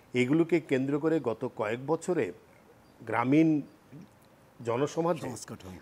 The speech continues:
Speaker 1: আপনারা জান কিনা জানি না, আমি এখনও যাই, কী পরিমাণ বিদ্বেষ এবং শত্রুতা তৈরি হয়েছে চিন্তার অতীত। এবং সেটা হয়েছে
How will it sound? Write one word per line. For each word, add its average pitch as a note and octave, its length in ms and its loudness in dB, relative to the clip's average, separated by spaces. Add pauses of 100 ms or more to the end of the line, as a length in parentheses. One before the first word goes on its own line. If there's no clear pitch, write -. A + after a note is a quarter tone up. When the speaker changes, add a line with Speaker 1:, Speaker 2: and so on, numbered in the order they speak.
Speaker 1:
আপনারা C#3 360 0
জান C3 260 4
কিনা D3 240 4
জানি B2 220 2
না, A#2+ 100 2
আমি A#2+ 420 -2
এখনও C#3 300 0
যাই, G#2 400 -4 (520)
কী D3 120 0
পরিমাণ E3+ 360 4
বিদ্বেষ B2 640 4
এবং F3+ 140 0
শত্রুতা D#3+ 500 -2
তৈরি C3+ 260 -4
হয়েছে A2+ 440 -4 (720)
চিন্তার C#3+ 340 4
অতীত। G#2 300 -4 (440)
এবং D#3 120 2
সেটা F#3 280 2
হয়েছে G3 440 4